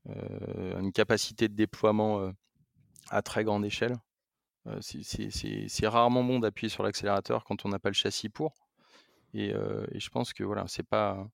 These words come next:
c'est pas qu'une question de, d'avoir les métriques pour convaincre les, euh, les fonds historiques et les nouveaux pour, euh, pour rempiler. C'est, euh, c'est, euh, montrer un châssis qui est capable d'aller à la vitesse, euh, souhaitée, quoi.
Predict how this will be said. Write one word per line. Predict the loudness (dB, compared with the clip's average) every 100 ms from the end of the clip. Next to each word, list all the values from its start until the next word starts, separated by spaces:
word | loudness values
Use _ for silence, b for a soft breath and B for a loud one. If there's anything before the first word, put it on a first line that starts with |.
| _
c'est | 0
pas | 0
qu'une | 2 0
question | 0 -2 0 0
de, | 0 -4 -6 _ b b 0
d'avoir | 2 4
les | 4
métriques | 4 2 -4 -10
pour | -10 -6
convaincre | -2 -2 -4 -6
les, | -6 -6 -12 _ _ _ _ _ _ _ _ -10
euh, | -8 -6 -6 -6 -6
les | -4 -6
fonds | -6 -4 -2 -2
historiques | -2 -2 0 2 0 -2
et |
les | -2
nouveaux | 0 0 -2
pour, | -2 -6 -6
euh, | -8 -14 _ _ _ _ _ _ -2
pour | 0
rempiler. | 2 0 2 2 2
C'est, | 0 -2 -4
euh, | -4 -8 -12 _ _ _ _ _ _
c'est, | -14 -8 -4 -4
euh, | -4 -2
montrer | -2 -2 0
un | 0 2
châssis | 0 -2 -2 -6 -8
qui | -6 -6
est |
capable | -4 0 0 0 -6 -8 -16 _ _ _ _ -2
d'aller | 2 4
à | 4
la | 2
vitesse, | -2 0 0 -2
euh, | -6 -6 -12 _ _ _ -20
souhaitée, | -2 0 2 -2
quoi. | -6